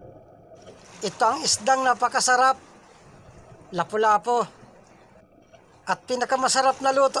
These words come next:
dito, sweet and sour. Yon, banagan. Kaya lang maliit pa. Hindi pa pwedeng kunin.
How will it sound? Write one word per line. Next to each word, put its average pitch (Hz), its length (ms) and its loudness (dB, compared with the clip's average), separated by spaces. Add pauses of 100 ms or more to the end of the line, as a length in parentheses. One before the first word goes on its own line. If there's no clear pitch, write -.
dito, 240 560 2
sweet - 480 0
and 233 80 -4
sour. 226 400 2 (3000)
Yon, 214 440 2
banagan. 196 600 2 (2000)
Kaya 202 240 -2
lang 233 160 0
maliit 220 320 0 (160)
pa. 233 160 2 (1400)
Hindi 175 160 -8
pa 220 160 0
pwedeng 233 360 -4
kunin. 254 440 0